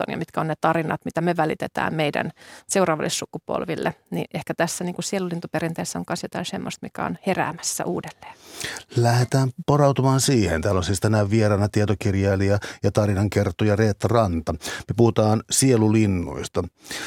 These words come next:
Speaker 2: Siirrytään samalla siis suomalaisempaan lintukantaan. Ja täällä on tällaisia, tää ikään kuin elävä perinne, mistä puhuit, niin täällä on tällaisia, josta, siis sellaisia lintuja, jostakin, siis käen kukunasta ja vaikka muusta, josta on,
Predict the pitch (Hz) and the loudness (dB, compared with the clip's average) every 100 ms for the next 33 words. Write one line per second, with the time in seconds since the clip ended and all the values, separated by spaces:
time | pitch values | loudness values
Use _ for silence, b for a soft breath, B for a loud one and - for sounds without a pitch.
0 | B B - 139 131 127 123 139 135 110 | B B 2 4 4 2 2 4 4 4
1 | 104 107 98 - - 139 123 104 98 101 | 4 2 0 -2 4 6 6 6 4 0
2 | - 104 101 107 - 113 113 101 95 - | 2 4 4 2 -2 2 4 4 0 0
3 | 92 92 90 110 95 104 98 117 113 110 | 0 0 0 2 2 2 2 4 4 4
4 | 127 113 117 110 - B B B B 107 | 4 4 4 2 0 B B B B 2
5 | 107 113 117 113 113 110 - - - 123 | 4 4 4 4 4 2 0 -6 0 4
6 | 120 107 - 120 117 101 98 98 101 110 | 6 4 4 4 6 4 2 2 2 0
7 | 101 - 101 107 107 107 98 101 98 95 | -2 -2 -2 2 2 4 2 0 -2 2
8 | 110 107 101 117 117 113 110 104 104 - | 2 2 2 4 4 2 2 2 0 -4
9 | 123 B B B B - 107 117 107 104 | -10 B B B B -4 0 2 0 -2
10 | 101 117 98 110 98 104 104 98 95 95 | -2 0 2 2 2 2 2 0 0 0
11 | 90 - 95 95 98 92 92 - 98 90 | 0 -2 -2 0 -2 -2 -2 0 2 0
12 | 82 98 104 95 87 101 98 101 104 110 | 0 -2 0 -2 0 0 0 0 2 2
13 | 110 92 98 95 - 101 98 | 2 0 0 0 2 2 2